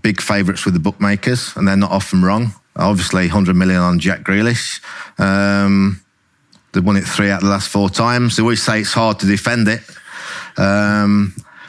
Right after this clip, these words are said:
and I think it, the main talk about Man City is that, you know, there wasn't one prolific goal scorer last season. They shared the goals around. Whether they can do that again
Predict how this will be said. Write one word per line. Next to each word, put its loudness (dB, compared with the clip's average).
and 2
I 0
think -4
it, -8
the 0
main 2
talk 0
about 0
Man 2
City 0
is 0
that, 0
you 0
know, 2
there 2
wasn't 0
one 2
prolific 0
goal 0
scorer 0
last -2
season. 0
They 2
shared 0
the 2
goals 0
around. 2
Whether 2
they -2
can 0
do 0
that -2
again -2